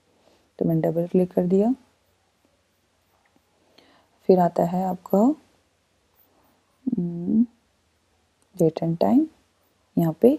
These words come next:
ये format दिया हुआ है, तो आपको कौन सा format चाहिए वो आप format ले सकते हो। जैसे यहाँ लिखा Sunday thirteen December two thousand twenty, ओके किया और उसके बाद में यहाँ पे अगर मैं update automatically पे click कर देती हूँ तो क्या होगा, जैसे मैंने आगे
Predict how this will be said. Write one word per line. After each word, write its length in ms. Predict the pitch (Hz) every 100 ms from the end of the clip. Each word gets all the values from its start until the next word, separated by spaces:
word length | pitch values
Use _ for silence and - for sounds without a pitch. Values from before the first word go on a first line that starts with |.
| -
ये 60 | 180
format 380 | - 165 165 156
दिया 200 | 165 160
हुआ 200 | 170 240
है, 100 | 294 - _ _
तो 80 | -
आपको 240 | 165 -
कौन 280 | 175 - 180
सा 240 | 180 233 254 - _ _ -
format 340 | 196 180 175 -
चाहिए 380 | 170 170 196
वो 160 | 262 226
आप 120 | 185
format 500 | - 165 165 165 175
ले 160 | 175 175
सकते 380 | - - - 180
हो। 160 | 269 - _ _ _ -
जैसे 220 | 160 -
यहाँ 180 | 165 165
लिखा 240 | 165 -
Sunday 540 | 240 190 170 165 175 226
thirteen 440 | - - - 185 180
December 440 | 160 170 160 185
two 560 | 240 - - _ - 170
thousand 340 | 165 160 185
twenty, 480 | 165 151 143 - 147 _ _ -
ओके 320 | 170 - 170
किया 260 | - 160 151
और 180 | - 165
उसके 240 | - 180
बाद 220 | 165 170
में 100 | 175
यहाँ 140 | 170 160
पे 60 | 190
अगर 140 | 185
मैं 100 | 196 -
update 400 | 165 156 202 226
automatically 640 | 185 185 180 165 180 180
पे 120 | 165
click 220 | - 170
कर 180 | - 156
देती 340 | 151 156 - 160
हूँ 220 | 180 285 - - - _
तो 80 | -
क्या 180 | 170 170
होगा, 260 | 170 170 220
जैसे 200 | 214 208
मैंने 160 | 196
आगे 140 | 170